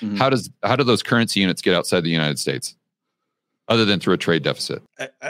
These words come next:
Speaker 1: I mean, that, that's one way they could do it.
Speaker 2: Right. But i-, if it's just a trade deficit, then you're limited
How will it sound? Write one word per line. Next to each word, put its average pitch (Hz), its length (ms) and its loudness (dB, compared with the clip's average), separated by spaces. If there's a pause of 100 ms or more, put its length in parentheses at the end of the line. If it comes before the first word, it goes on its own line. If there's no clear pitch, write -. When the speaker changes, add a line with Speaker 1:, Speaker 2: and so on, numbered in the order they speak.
Speaker 1:
I - 20 -6
mean, 123 220 -2
that, - 340 -4
that's 107 240 -4
one 110 120 -4
way 98 100 -4
they 85 100 -8
could 82 140 -12
do 123 140 0
it. 107 120 -4 (560)
Speaker 2:
Right. 113 380 2
But 107 240 2
i-, 110 180 0
if 110 160 2
it's 117 160 0
just 127 240 2
a 123 60 -4
trade 135 320 2
deficit, 90 480 0
then 107 160 2
you're 101 100 4
limited 92 540 2